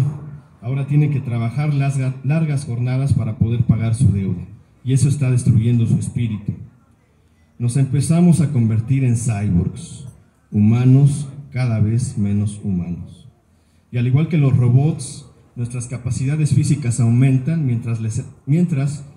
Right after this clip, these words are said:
la sensibilidad de nuestra alma disminuye. La poesía está desapareciendo.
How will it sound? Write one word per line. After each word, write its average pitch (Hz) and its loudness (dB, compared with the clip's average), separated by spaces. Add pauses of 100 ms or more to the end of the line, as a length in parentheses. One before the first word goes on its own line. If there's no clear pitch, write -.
(140)
la 113 -6
sensibilidad 120 -2
de 147 -2
nuestra 113 -2
alma 127 0
disminuye. 98 -4 (600)
La 113 -4
poesía 151 -4
está 127 -6
desapareciendo. 113 2